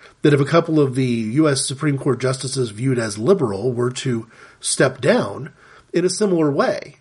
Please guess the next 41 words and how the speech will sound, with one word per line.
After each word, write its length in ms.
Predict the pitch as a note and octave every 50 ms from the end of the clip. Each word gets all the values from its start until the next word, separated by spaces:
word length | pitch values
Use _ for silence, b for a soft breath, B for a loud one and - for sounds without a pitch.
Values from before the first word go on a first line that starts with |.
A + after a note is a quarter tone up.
| _
uh, 280 | - B2+ A2+ G#2+ G#2+ G#2 -
take 200 | - F3 F3 E3
a 20 |
leave 240 | D#3 D#3+ E3+ E3+ D#3
of 100 | D#3+ D3
absence 440 | D#3+ E3 D#3+ - - D3+ C#3+ C3+ D3
medically 400 | D#3 F#3 G3+ F#3 - - B2 A2+
with 160 | A#2 B2+ C3+
an 80 | E3+ G3
expectation 640 | G#3 G#3 - G#3+ G3+ - - A3 G#3 - G3 F3+
that 120 | E3+ D#3+
they 100 | C#3 E3+
would 140 | E3+ D#3+ C#3+
return 400 | C#3+ C#3 C3+ - G#3 G3 F#3+ F3
in 160 | D3+ C3 B2 B B B B B
four 300 | B - - F#3 F#3 E3
or 60 | D3+
five 300 | C#3+ - E3 D3+ C#3 B2+
months, 300 | C#3+ G#3+ B3 F#3 C3+ C3+ B B B B B B
there 100 | F#3 A3+
would 160 | A#3 G#3 F3+
probably 260 | - A#3+ C4+ A#3+ G#3
be 140 | E3+ D3+ E3+
clamoring 520 | E3 - - G3 A3 B3 G#3+ F#3+ D#3+ D3+ D3
from 220 | - F3+ E3+ D#3+
these 340 | D3 F#3 A3+ A#3+ A#3+ A#3+ -
same 280 | - G#3 G#3 F#3+ F3+
U 180 | F3 F3 F3+ F3
S 140 | D#3+ D3+ -
senators 540 | - A3+ B3 A#3+ F3+ C#3 C#3 C3+ C3+ C3+ B B B B B B B
to 120 | - G#3 G#3
force 480 | G#3 - G#3 G#3 A#3 A3 G#3 - - - -
a 140 | F#3+ F#3+
preemptive 760 | F#3 F#3 - - G3+ G3+ F#3+ G#3 G#3 G#3 - G#3 G3+ E3+ F3
replacement 680 | G3 G3 F#3 - - A#3+ C4+ B3 - - F#3+ D#3+ C3 C#3
of 100 | C3+ A2
that 220 | G#2 A2+ G2+ F#2+ F#2
justice 520 | G#2 G#2 F2+ - - - G2 - - B B B B B B B B
in 140 | - E3 D#3+
hopes 340 | D3 C#3+ F3+ E3 D3 - -
that 260 | - D3 C3 C3